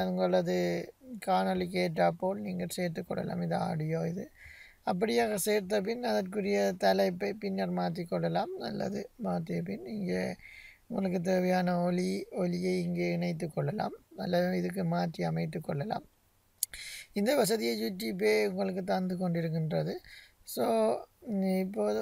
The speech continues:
ஒளிர்வு பிரகாசம் அதை கொடுத்தால், இப்போ அதாவது அதுக்குரிய மாற்றங்கள் உடனடியாக உங்களது வீடியோவில் தென்படும். அதற்கு நீங்கள் சிறிது நேரம்,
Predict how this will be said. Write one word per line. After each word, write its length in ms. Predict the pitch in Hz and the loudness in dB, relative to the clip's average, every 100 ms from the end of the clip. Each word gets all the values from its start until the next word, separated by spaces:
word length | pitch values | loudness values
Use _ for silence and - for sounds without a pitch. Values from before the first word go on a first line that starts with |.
| 196 | 0
ஒளிர்வு 580 | 208 202 208 220 233 220 | 0 0 -2 -4 -6 -8
பிரகாசம் 600 | 208 185 175 165 - - - - | -4 -2 0 -2 -4 -8 -16 -16
அதை 160 | 233 190 | -8 -6
கொடுத்தால், 560 | 190 190 226 - - - 427 | -6 -8 -10 -10 -10 -10 -12
இப்போ 160 | 220 202 | -8 -6
அதாவது 380 | 190 190 190 240 - - | -4 -2 -4 -8 -12 -10
அதுக்குரிய 420 | 214 185 175 180 | -8 -6 -2 -2
மாற்றங்கள் 540 | 175 175 175 185 196 185 | 0 0 0 0 0 0
உடனடியாக 600 | 175 170 165 170 170 180 | -2 0 0 2 2 0
உங்களது 360 | 170 165 160 160 | 0 0 0 -2
வீடியோவில் 580 | 165 160 170 165 180 370 - - - - - | -4 -4 -2 -4 -4 -10 -20 -20 -20 -20 -4
தென்படும். 480 | 196 185 180 180 220 | -2 4 6 6 4
அதற்கு 260 | 202 185 202 | 0 0 -2
நீங்கள் 280 | 196 196 170 | -4 -2 -2
சிறிது 300 | 202 185 190 | -4 -4 -4
நேரம், 400 | 190 190 196 190 | -2 0 0 -4